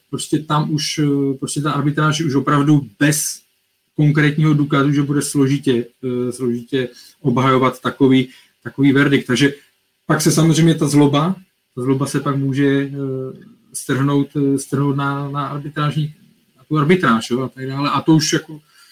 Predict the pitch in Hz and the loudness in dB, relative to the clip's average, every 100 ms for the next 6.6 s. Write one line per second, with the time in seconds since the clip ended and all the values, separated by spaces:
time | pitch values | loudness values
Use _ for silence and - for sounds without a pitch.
0 | _ _ 139 135 151 147 151 147 147 139 | _ _ -6 -4 0 2 2 0 -4 -8
1 | 135 127 - - - _ _ - 143 127 | -12 -14 -14 -14 -20 _ _ -8 -6 0
2 | 151 147 - 147 120 123 117 113 113 131 | 2 2 2 4 4 2 0 -2 -2 -2
3 | 120 _ 143 147 147 151 151 147 151 151 | -2 _ 2 4 4 6 4 4 0 -2
4 | 139 147 143 151 151 147 151 117 110 127 | 0 0 0 0 0 0 0 0 -2 -4
5 | 127 _ _ _ - 127 123 131 - 135 | -8 _ _ _ -6 -6 -4 -6 -4 -2
6 | 120 123 120 - 123 120 | 0 0 -2 0 2 2